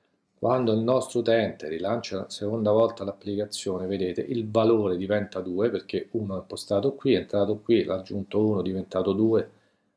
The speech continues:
è andato qui e non appare la nostra pop-up. Al terzo lancio, quindi il valore dovrebbe diventare tre,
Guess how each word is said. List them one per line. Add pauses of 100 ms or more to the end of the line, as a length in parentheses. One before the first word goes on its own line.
(220)
è
andato
qui
e
non
appare
la
nostra
pop-up. (520)
Al
terzo
lancio, (360)
quindi
il
valore
dovrebbe
diventare
tre,